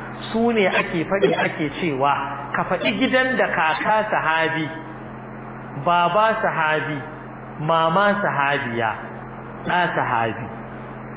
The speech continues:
Abdullah ibn Zubair sahabi. Mamarsa na na Asma'u sahabiya. Babanta, kakan shi kenan, Abubakar sahabi. Sannan baban shi, Az-Zubair ibn al-Awwam, baban Abdullahi, shi ma sahabi.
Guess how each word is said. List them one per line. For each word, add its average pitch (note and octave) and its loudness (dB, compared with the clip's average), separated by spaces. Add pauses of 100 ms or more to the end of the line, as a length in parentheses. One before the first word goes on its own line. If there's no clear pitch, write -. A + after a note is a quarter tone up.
(160)
Abdullah D#3 0
ibn G3 2 (120)
Zubair E3 0 (420)
sahabi. B2+ 0 (500)
Mamarsa F#3+ 2
na F3+ 2
na F#3 4
Asma'u E3+ 2 (560)
sahabiya. C#3 0 (460)
Babanta, G#3 2 (380)
kakan F3 2
shi F3+ -4
kenan, C#3 -2 (240)
Abubakar E3+ 0 (380)
sahabi. C3+ 0 (420)
Sannan G#3 2
baban G3+ 4
shi, F3+ -4
Az-Zubair E3 2
ibn F#3+ 0
al-Awwam, F3 4
baban D#3+ 4
Abdullahi, D#3 0 (440)
shi F#3 0
ma F3+ 4
sahabi. A#2+ -2